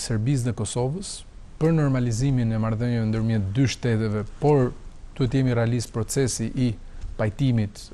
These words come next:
ë, do të jetë një proces i gjatë dhe me shumë kthesa e zigzake. Ë, por është një paqe e cila është e brisht, sepse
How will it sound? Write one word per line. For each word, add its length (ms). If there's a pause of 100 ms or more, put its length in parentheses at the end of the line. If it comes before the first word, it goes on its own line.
(100)
ë, 160 (560)
do 80
të 160
jetë 120
një 40
proces 480
i 80
gjatë 640
dhe 120
me 120
shumë 240
kthesa 400
e 80
zigzake. 540 (920)
Ë, 160 (1400)
por 220
është 180
një 80
paqe 480
e 80
cila 380
është 160
e 100
brisht, 400
sepse 380